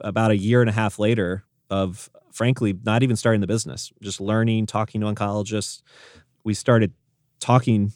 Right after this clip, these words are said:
like oncologists ourselves. Uh, we s-, we started picking up the industry. It took a while, but, you know, w-, within, I'd say, two years, we were ready to go. And in two thousand twelve, we sold Invite in two thousand ten.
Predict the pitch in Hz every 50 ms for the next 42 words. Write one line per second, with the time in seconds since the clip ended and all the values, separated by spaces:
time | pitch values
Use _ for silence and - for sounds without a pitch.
0 | _ _ _ - 104 104 101 - 104 98 95 - 104 101 98 98 95 - - 92
1 | 87 - 120 120 113 101 - - - - - - 95 98 98 95 95 92 90 98
2 | - - _ _ - 107 95 - - _ - - - 117 107 98 - - 120 107
3 | - 107 107 104 - - 92 98 104 98 - - 104 95 85 - 139 - 101 92
4 | 95 107 110 101 98 92 92 - _ - - - - - - _ _ _ _ _
5 | 107 202 202 - - 151 143 120 131 - - - 131 117 - - - 123 123 120
6 | 160 185 175 170 - 135 131 123 - 139 120 117 - 151 147 131 120 127 123 104
7 | 92 92 - - 107 107 107 107 104 104 107 104 104 98 92 107 113 113 101 92
8 | 92 92 95 92 90 - 131 113 127 110 107 101 101 98 92 - 113 110 107 101
9 | 98 92 - - _ _ _ _ _ _ _ _ _ - 110 - - 131 123 117
10 | 110 104 - - 113 113 110 104 101 98 95 - 113 101 104 98 92 87 92 90
11 | - 110 104 98 95 92 92